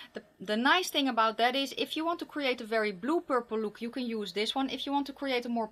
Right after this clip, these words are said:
pink purple look but want to get the same effect as this one, use this one on top of, uh,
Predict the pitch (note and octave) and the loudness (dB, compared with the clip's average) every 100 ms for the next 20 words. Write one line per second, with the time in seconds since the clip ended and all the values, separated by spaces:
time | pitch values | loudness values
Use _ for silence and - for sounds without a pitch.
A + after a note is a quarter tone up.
0 | - D4 F#4 - D4+ D4 C#4 C4+ A#3 B3 | -2 -2 -2 0 0 0 -2 -2 -2 0
1 | C4+ C4+ B3+ B3 A3+ B3+ A#3 G#3+ - B3 | 0 0 -6 -4 -2 0 0 -2 0 0
2 | F#3 G#3 C#4 E4 D#4+ E4 - - - - | 0 -4 -4 2 4 4 0 -16 -16 -20
3 | - - G#3+ D4+ B3+ C#4 C4 A#3+ A#3 A#3+ | -20 -8 -2 -2 0 0 6 6 4 0
4 | A#3+ A3+ A3 G#3+ - - _ - _ - | 0 0 2 0 -2 -18 _ -20 _ -6
5 | G#3 G3+ G3 F#3+ F#3+ | 0 2 2 2 2